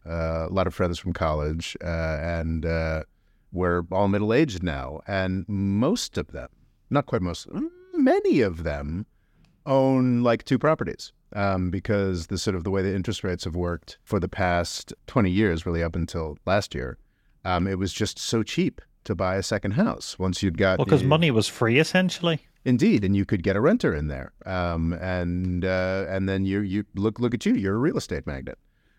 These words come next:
Speaker 1: um, and, uh, yeah, I have a, a, a de-, uh, kind of depressingly large group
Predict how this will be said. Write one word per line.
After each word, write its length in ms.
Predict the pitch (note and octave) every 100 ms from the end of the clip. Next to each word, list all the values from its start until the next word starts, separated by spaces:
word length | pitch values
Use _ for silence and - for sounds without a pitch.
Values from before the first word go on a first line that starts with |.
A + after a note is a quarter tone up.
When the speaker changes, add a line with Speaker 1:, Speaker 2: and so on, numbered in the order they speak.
| _
Speaker 1:
um, 440 | G#2+ G#2+ G2+ G2+ G#2
and, 600 | A2 A2 G#2+ G#2+ G#2+ G#2+
uh, 440 | G#2 G#2+ G#2+ A2 A2+
yeah, 200 | D3 G#2
I 140 | A2+
have 480 | A#2+ B2+ A2 F#2 - -
a, 440 | G#2+ A2+ G2+ G#2 G2+ -
a, 60 |
a 120 | G#2
de-, 360 | F2+ F2 - F2+ - -
uh, 440 | G#2+ G2+ F#2+ F#2+ F2+ _ _ _ -
kind 220 | - G3+
of 60 | G#2
depressingly 520 | G#2 A#2 - G#2 F#2+
large 340 | F#2+ G2 F2+
group 380 | C3 C#3 F#2 -